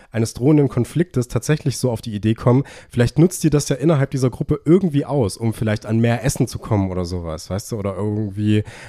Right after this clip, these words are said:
äh, um die eigenen Wunden zu versorgen, wenn nur ein bestimmter,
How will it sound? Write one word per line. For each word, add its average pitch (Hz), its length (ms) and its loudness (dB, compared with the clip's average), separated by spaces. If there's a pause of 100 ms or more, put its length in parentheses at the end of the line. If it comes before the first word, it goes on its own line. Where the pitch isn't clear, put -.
(120)
äh, 104 120 -2
um 101 460 0
die - 100 -4
eigenen 113 340 4
Wunden 131 260 4
zu 123 120 -2
versorgen, 110 540 2
wenn 107 160 4
nur 113 320 6
ein 101 260 -2
bestimmter, 104 680 2